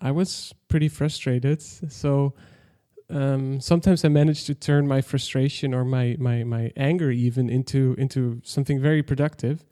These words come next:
Uh, and, and that happened this time. So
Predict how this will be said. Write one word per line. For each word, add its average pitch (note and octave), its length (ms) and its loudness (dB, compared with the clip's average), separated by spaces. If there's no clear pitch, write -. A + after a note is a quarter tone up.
Uh, B2+ 400 -2
and, C3 640 0
and C3+ 160 2
that C#3+ 120 0
happened E3 380 0
this F3 220 -2
time. A#2+ 220 0
So C#3 280 0